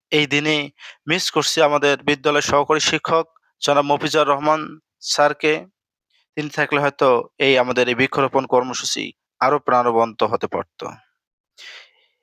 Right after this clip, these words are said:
একটি নারিকেল, এই ছোট ছোট নারিকেল চারাগুলো একদিন হবে ছায়া, ফল আর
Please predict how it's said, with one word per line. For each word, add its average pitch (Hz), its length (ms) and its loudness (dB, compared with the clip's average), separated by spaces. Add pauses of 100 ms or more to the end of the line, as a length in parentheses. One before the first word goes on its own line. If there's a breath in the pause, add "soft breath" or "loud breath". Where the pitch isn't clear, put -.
(200)
একটি 170 240 -2 (140)
নারিকেল, 156 460 0 (1120)
এই 170 160 0 (240)
ছোট 170 180 0 (480)
ছোট 165 140 0 (140)
নারিকেল 151 400 0
চারাগুলো 151 440 0 (120)
একদিন 143 340 -2
হবে 143 240 2 (320)
ছায়া, 131 340 4
ফল 127 260 2 (440)
আর 123 120 4